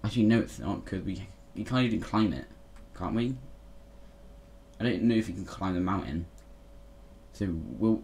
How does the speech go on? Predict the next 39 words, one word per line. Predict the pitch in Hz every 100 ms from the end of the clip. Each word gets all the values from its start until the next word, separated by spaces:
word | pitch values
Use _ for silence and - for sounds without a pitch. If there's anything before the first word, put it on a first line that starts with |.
| -
we | 113 113
might | 110 113 113
actually | 107 107
have, | 101 98 -
actually | 120 156
no, | 147
look, | 131 123 -
we | 120
can, | 113 98
we | 95
can. | - 87 87 - - - -
There's | 107
a | 104
little | 104
cave | 87 113 101 95 - - -
to | -
the | 90
side, | 90 - - 80 76
which | 101 120
is |
also | 143 147 131
another | 113 104
encounter, | 95 117 82
I | 55
believe. | - 62 98 - - - - - - - - - - -
Also, | 110 120 110
I | 107
think | 104 - 139 120 - -
you're | 113 123
my | 147 156
encounter? | 156 156 160 180 - - - - - - - - - - - - - - - - - - - - - - - - - -
Ooh. | 104 - - - - - - - - - - - - - - - -
But | - -
I |
could | - 123
also | 110 107
go | 101
for | 90 73
him. | 73